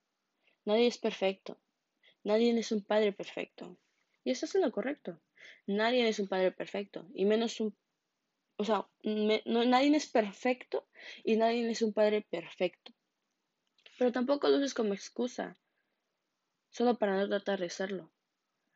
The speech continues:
Aparte de todo, esto no es mi punto. Lo que quiero decir es que no estaban listos porque solo estaban pensando en ellos mismos al pensar en embarazarse y al pensar a-, en tenerme.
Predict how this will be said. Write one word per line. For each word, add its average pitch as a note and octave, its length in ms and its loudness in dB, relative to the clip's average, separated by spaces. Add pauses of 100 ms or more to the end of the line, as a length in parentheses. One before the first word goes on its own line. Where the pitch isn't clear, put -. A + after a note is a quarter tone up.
(320)
Aparte B3+ 380 0
de B3 160 6
todo, G#3+ 460 0
esto A#3 280 -2
no A#3+ 60 2
es A3 80 0
mi A3 120 2
punto. A3 440 -6 (120)
Lo G3+ 100 -2
que G#3 140 -6
quiero C#4 260 2
decir A3 380 0
es G#3+ 140 -4
que A#3 120 -6
no A3+ 60 -4
estaban A#3 340 -4
listos G3 300 -4
porque F#3+ 320 -8
solo A3 320 -4
estaban A#3+ 420 -2
pensando F#3+ 560 -6
en F#3 140 -2
ellos F#3+ 460 0 (360)
mismos G#3 640 0 (640)
al G3+ 180 2
pensar G3+ 340 2
en A3 100 4
embarazarse F#3+ 840 -2
y F#3 220 -2
al F3+ 120 -4
pensar F3+ 300 -4
a-, F3+ 140 -4
en F#3 200 -2
tenerme. E3+ 500 -6